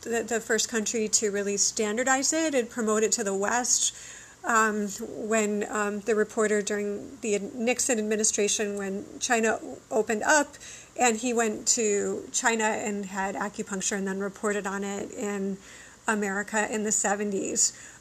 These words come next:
Um, and, uh, Mao Zedong had, um, actually standardized the medicine to promote it to the West. And so it's, it's not always as we, um, receive it,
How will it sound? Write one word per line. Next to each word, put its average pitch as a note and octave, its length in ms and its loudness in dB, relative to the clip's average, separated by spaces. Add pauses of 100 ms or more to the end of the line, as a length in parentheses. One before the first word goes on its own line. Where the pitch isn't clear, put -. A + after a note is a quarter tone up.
(160)
Um, G#3+ 400 6 (180)
and, A3+ 460 4 (100)
uh, A3 200 6
Mao C4 260 4
Zedong B3+ 640 4
had, G#3+ 560 0
um, G#3 420 -2
actually A#3 300 0
standardized A#3+ 720 4
the A3+ 80 0
medicine G#3 840 0
to A#3 240 2
promote G#3 360 0
it - 80 -4
to A3+ 100 -2
the G3+ 140 0
West. G#3 600 2
And G3+ 400 -2
so G3+ 460 0 (560)
it's, - 380 4
it's - 260 2
not C4+ 300 6 (160)
always A3+ 560 4
as G#3+ 560 4 (100)
we, G#3+ 540 0
um, G3+ 260 -4
receive C4+ 380 -2
it, F#4 200 -2